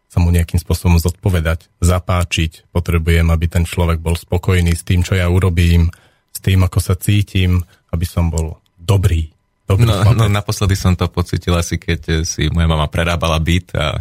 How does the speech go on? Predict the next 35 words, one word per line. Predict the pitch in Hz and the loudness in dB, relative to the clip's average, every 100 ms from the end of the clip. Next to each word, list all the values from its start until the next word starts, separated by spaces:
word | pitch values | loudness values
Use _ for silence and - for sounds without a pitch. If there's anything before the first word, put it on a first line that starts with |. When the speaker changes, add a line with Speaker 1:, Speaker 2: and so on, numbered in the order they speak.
| - | -6
Speaker 2:
<laughs> | - - | -2 0
ja | 82 | 0
som | - | 2
akurát | 80 - 85 - | -2 -2 -6 -4
práve | 80 82 | -6 -2
bol | 80 78 - _ _ _ _ _ - | -2 -4 -8 _ _ _ _ _ -6
rozbehnutý | 87 87 85 82 82 | -2 0 0 -2 0
v | 85 | 0
tom, | 82 | 2
že | 80 | 0
sme | 85 | -2
pripravovali | 82 85 80 | -2 -2 -2
ten | - 76 | -2 -4
projekt | 80 82 90 - _ - - | -2 -2 -2 -6 _ -12 -4
nášho | 80 82 76 80 | 0 0 0 0
dokumentárneho | - 82 78 82 80 73 | 2 0 0 -2 -2 -2
filmu, | 87 87 | 0 0
potreboval | 78 76 80 | 0 -2 -2
som | 85 | -4
spraviť | - 82 78 | -4 -4 -2
nejaké | 80 80 80 | -2 -2 -4
preklady | 80 82 90 85 80 | -4 -4 -2 -2 0
a | 67 | 0
ona | 82 78 | 0 0
potrebovala | 76 - 80 73 | -2 -2 -2 -2
položiť | - 78 78 73 | -2 -2 -2 -2
plávajúcu | 82 76 78 76 - | -2 -2 -2 -4 -6
podlahu | - 85 87 82 76 | -2 0 0 0 0
a, | 90 - 92 - - | 0 2 0 0 -8
<laughs> | - _ - | -20 _ -4
a | 92 - 123 | -2 0 0
ako | 104 | 0
keby | 110 | 0
som | 101 92 | 0 0
nedokázal | 95 90 90 87 87 85 | 0 0 -2 0 0 -2